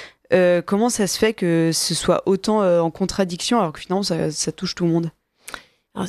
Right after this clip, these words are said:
Speaker 2: il est clair que, euh, les écoles, euh, privées hors contrat ont, ont une sorte de, de rôle, de, de, de signe de contradiction dans le paysage éducatif français,
Speaker 1: Mm.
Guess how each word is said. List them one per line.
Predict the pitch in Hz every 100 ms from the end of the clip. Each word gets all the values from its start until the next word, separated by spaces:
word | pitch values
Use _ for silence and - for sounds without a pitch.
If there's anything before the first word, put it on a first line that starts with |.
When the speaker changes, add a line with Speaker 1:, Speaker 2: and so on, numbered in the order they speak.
| -
Speaker 2:
il | 214
est | 220
clair | - 247 302 -
que, | -
euh, | 190 185 175 190
les | 190 180 190
écoles, | - 208 202 185
euh, | 165 165 170 - -
privées | - 208 190
hors | 185 -
contrat | - 175 - 214 262 -
ont, | 170 170 170
ont | - 170 170
une | 175
sorte | 214 - 175
de, | 160 156 151
de | 151
rôle, | 165 156 175 202 233 180
de, | 156 -
de, | 170
de | 175 170
signe | - - 226
de | 196
contradiction | - 180 170 170 165 175 175
dans | 170 156
le |
paysage | 147 165 165 156
éducatif | 151 - 151 - -
français, | - 151 - 202 302 _ _
Speaker 1:
Mm. | -